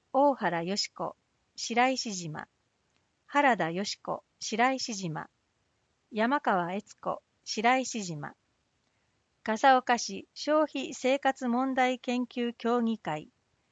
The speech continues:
山川海運有限会社。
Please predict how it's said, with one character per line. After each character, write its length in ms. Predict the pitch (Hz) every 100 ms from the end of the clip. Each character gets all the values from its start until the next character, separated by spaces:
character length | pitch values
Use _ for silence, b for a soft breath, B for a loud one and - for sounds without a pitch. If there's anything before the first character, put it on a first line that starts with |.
| _ _ _ _ _
山 300 | 202 226 294
川 260 | 302 285 262
海 340 | - 269 233
運 240 | 175 170 170
有 280 | 208 269
限 280 | 262 247 226
会 220 | 208 175
社。 260 | 175 - 143